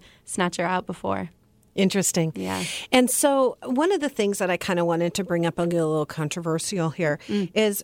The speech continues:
Speaker 2: Rabina, um, she's a woman,
Speaker 1: Mm-hmm.
Speaker 2: and she's starting this organization.
Speaker 1: Mm-hmm.
Speaker 2: How come we don't see men as much?
Speaker 1: Um,
Speaker 2: Is that true, pretty true in, in Uganda that there's a,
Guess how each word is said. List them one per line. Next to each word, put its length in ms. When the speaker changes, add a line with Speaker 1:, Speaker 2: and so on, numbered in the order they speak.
Speaker 2:
Rabina, 760
um, 520
she's 300
a 60
woman, 500
Speaker 1:
Mm-hmm. 220
Speaker 2:
and 240
she's 320
starting 400
this 180
organization. 840
Speaker 1:
Mm-hmm. 260
Speaker 2:
How 100
come 160
we 100
don't 180
see 140
men 500
as 160
much? 460
Speaker 1:
Um, 540
Speaker 2:
Is 100
that 300
true, 340
pretty 200
true 280
in, 240
in 180
Uganda 560
that 220
there's 200
a, 140